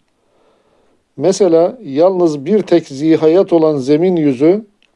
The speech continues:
yalnız bir tek canlı olan yeryüzü intizamatı ile, düzenli ve sistemli oluşuyla, ahvaliyle, halleriyle, durumlarıyla sani'i,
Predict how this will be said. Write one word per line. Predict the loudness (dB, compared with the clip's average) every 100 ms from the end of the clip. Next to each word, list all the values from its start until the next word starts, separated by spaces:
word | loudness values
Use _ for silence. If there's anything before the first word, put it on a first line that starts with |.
| _ _ _ _ _ _ _ _ _ _ _
yalnız | 0 2 0 -4 -2
bir | -2 0
tek | 0 -2
canlı | -2 -2 2 2
olan | 2 2 0 -4 _
yeryüzü | -2 2 2 4 0 2 0 0
intizamatı | -8 -6 -4 0 0 0 0 0 -2
ile, | -2 -2 -2 -6 _ _ _ _ _ -6
düzenli | 0 0 2 2 2 2 -2
ve | 0
sistemli | 0 -2 -8 -2 0 2
oluşuyla, | 2 2 0 -2 -2 2 0 0 -8 _ _ _ _ _
ahvaliyle, | -2 -2 0 2 2 2 2 2 0 -6 _ _ _ _ _
halleriyle, | _ -4 0 2 2 2 2 2 2
durumlarıyla | 2 2 2 2 2 2 2 0 -4 -18
sani'i, | -4 0 0 -2 -4 0 0